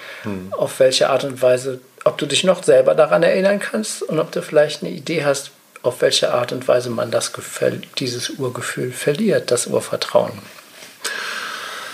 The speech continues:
Speaker 1: Das Verlieren, das Verlieren,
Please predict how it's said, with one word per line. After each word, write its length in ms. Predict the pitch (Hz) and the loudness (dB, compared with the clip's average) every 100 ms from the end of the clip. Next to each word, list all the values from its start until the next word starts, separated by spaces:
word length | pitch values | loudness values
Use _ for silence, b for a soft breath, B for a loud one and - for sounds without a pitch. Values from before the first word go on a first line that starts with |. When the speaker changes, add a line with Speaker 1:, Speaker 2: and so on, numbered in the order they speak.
| B B B B - | B B B B -14
Speaker 1:
Das 220 | 90 - | -2 0
Verlieren, 720 | - 92 90 120 135 90 85 | 0 -2 -4 -2 -2 -2 -6
das 200 | 85 - | -4 -2
Verlieren, 580 | 101 98 117 175 180 165 | -2 -2 0 0 0 2